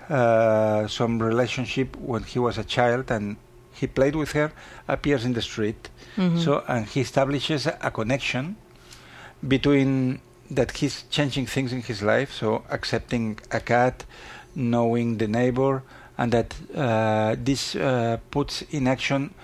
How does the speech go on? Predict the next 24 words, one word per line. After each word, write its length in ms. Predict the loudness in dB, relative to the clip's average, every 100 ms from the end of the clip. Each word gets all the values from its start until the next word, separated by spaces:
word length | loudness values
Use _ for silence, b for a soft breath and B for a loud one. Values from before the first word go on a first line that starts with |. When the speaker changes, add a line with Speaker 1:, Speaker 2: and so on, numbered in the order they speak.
| B -6
Speaker 1:
synchronicities. 880 | -2 0 0 0 -4 -4 -8 -10 B B B -6
And 120 | -2
so 240 | 0 0 2
a 100 | 4
lot 220 | 4 2
of 280 | 0 -4 -12 B B B -4
the, 400 | 2 4 6 4
the 160 | 2 2
magic 380 | 2 2 0 -2
of 160 | -2
chance 460 | 0 0 0 -4 -10 -12
starts 500 | 2 4 4 2 0
working 380 | 0 0 -4
in 80 | -4
his 180 | -6 -4
life. 320 | 0 0 -2 -10 B B B -2
And 140 | 2
the, 100 | 2
the 180 | 2 0
main 380 | 2 4 4 0
story, 480 | 0 2 4 4 0 -4 -2
I 80 | -2
would 180 | 0 0
say, 360 | 2 2 2